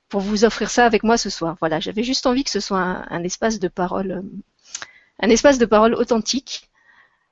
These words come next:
euh, où chacun pouvait se dire dans la vérité qui est la sienne et, et avec ce qu'il est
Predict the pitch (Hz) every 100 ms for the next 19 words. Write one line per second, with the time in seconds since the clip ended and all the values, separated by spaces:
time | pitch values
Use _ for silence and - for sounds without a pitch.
0 | _ - 185 185 185 190 208 202 254 -
1 | 196 196 - 175 185 226 208 185 180 185
2 | 185 196 226 - 196 185 - 196 240 226
3 | 180 180 175 180 165 - - - _ -
4 | 180 185 208 - - 180 190 190